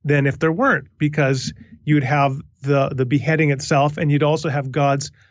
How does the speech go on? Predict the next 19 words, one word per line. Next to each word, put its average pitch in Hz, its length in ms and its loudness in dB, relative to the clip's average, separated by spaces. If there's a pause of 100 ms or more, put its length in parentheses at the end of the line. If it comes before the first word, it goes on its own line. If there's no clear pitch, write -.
(580)
ultimately 180 500 2
unjustifiable 143 960 -2
inaction. 127 640 -4 (100)
It 190 260 0
seems 262 280 2
to 202 100 2
me 196 140 4
that, 165 200 0
that 143 200 0
that 156 260 -2
kind 156 220 -4
of 127 120 -6
reasoning 143 480 0
is 135 120 -4
what's 131 160 -6
going 135 280 -2
on, 127 300 -2
and 139 180 -2
maybe, 135 420 2